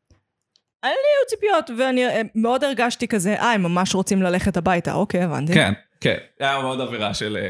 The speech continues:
Speaker 2: כן, סיום קורס, סיום קורס כזה.
Speaker 1: כן, אבל עדיין הרגשתי שהם עוברים, כאילו, שיש להם רשימה עם מה גרר מרטין אמר להם שצריך לקרות,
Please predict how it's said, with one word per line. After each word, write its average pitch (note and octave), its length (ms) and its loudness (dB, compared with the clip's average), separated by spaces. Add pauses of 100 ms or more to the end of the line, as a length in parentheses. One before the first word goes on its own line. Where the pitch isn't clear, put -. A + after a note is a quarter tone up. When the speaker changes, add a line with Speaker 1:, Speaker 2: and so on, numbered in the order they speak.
Speaker 2:
כן, - 140 -10
סיום C3 280 -4
קורס, - 340 -4
סיום D3 200 -2
קורס B2 260 -6
כזה. G#2+ 200 -10
Speaker 1:
כן, A#3+ 320 -2
אבל G3 220 -2
עדיין A3+ 300 0
הרגשתי A3+ 380 -2
שהם G3+ 220 0
עוברים, G3+ 520 0
כאילו, A3 220 -2
שיש A#3 260 0
להם A3+ 160 0
רשימה G3 300 0
עם G#3 180 2
מה F#3+ 160 2 (340)
גרר G#3 340 -2
מרטין G3 380 2
אמר F#3 280 2
להם F#3 140 2
שצריך F#3 480 0
לקרות, F#3+ 460 0